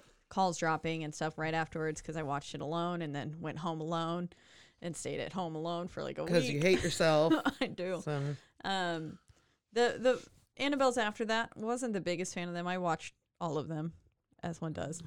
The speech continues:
Speaker 2: Thank God I can take 'em off of my Netflix
Speaker 1: <laughs>
Speaker 2: queue.
Speaker 1: The, there's the Annabelle Comes Home where it's like, or the A-, Annabelle Origin Story, I'm sorry. Which might be Annabelle Comes Home. Whatever it is, it's
Speaker 2: Is that the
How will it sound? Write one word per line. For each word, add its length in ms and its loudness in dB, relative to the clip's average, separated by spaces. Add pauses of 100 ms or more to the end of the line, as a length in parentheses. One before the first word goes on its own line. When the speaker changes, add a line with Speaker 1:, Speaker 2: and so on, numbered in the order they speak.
(160)
Speaker 2:
Thank 220 6
God 320 10
I 100 6
can 160 4
take 160 4
'em 120 6
off 220 4
of 60 2
my 120 6
Netflix 680 4
Speaker 1:
<laughs> 40 4
Speaker 2:
queue. 320 12 (1000)
Speaker 1:
The, 340 2 (100)
there's 260 2
the 280 2
Annabelle 340 0
Comes 240 -6
Home 240 -2
where 100 -2
it's 140 -6
like, 200 -4
or 160 2
the 200 -4 (120)
A-, 60 -12 (200)
Annabelle 320 4
Origin 360 2
Story, 280 -4
I'm 100 -4
sorry. 260 -6 (1400)
Which 240 -2
might 180 0
be 200 -6
Annabelle 240 -4
Comes 220 -10
Home. 180 -10 (120)
Whatever 400 4
it 80 0
is, 200 4
it's 260 -4
Speaker 2:
Is 60 -4
that 80 10
the 60 10